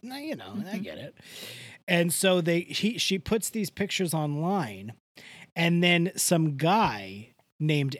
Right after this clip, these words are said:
Speaker 1: Adams
Speaker 2: That Peter says is, like, someone he knows from his old private school.
Speaker 1: sent her a bunch of money to see these, to show more sexy pics.
Speaker 2: Mm-hmm.
Speaker 1: And, and that's how, and they buy these uniforms. Now, I'm gonna tell you,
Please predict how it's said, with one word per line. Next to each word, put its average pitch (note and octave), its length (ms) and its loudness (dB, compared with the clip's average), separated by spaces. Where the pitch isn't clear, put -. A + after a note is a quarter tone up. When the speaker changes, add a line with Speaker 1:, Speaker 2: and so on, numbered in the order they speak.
Speaker 1:
Adams A2 800 -2
Speaker 2:
That G3 240 0
Peter G3+ 300 2
says E3+ 340 -2
is, D#3+ 160 -6
like, D#3 240 -4
someone D#3 320 -4
he E3+ 80 0
knows D3 240 -4
from D#3+ 160 -4
his E3 120 -2
old D#3 200 -4
private D#3+ 400 -2
school. C3 400 -8
Speaker 1:
sent F3+ 420 2
her F3 160 2
a D#3+ 60 4
bunch D#3+ 240 0
of A2+ 100 -6
money C3+ 520 -4
to C#3+ 120 -2
see E3+ 220 2
these, C#3+ 340 -2
to D#3 140 0
show D#3+ 400 2
more D3 320 0
sexy - 500 -4
pics. - 560 -16
Speaker 2:
Mm-hmm. F#3 340 0
Speaker 1:
And, D#3+ 320 4
and D#3+ 220 6
that's E3 220 4
how, E3+ 120 6
and D#3+ 240 2
they D3+ 80 6
buy D3 220 6
these C3+ 220 0
uniforms. C3+ 480 -2
Now, E3 180 -2
I'm G3 160 2
gonna C4+ 120 2
tell A2+ 200 -6
you, F#2 100 -12